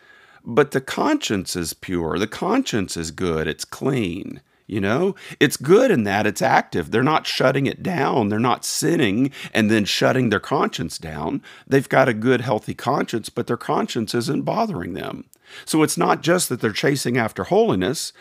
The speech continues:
They've got a conscience that is, is not convicting them. So love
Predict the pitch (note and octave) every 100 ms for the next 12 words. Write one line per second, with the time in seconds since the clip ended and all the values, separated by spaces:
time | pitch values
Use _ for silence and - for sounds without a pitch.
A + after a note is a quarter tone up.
0 | - - - - F3+ F3+ F3 G#3 - D#3
1 | E3 D#3+ C#3+ - A#2+ - A#2 B2 A2+ -
2 | - - _ - - - - A#2 D#3+ D#3
3 | - F#3 G#3+ C#4+ - E2+ D#2+ E2 E2 -
4 | _ _ _ - - A#2+ G2+ F2+ G2+ A#2
5 | E3+ A#3 G3+ -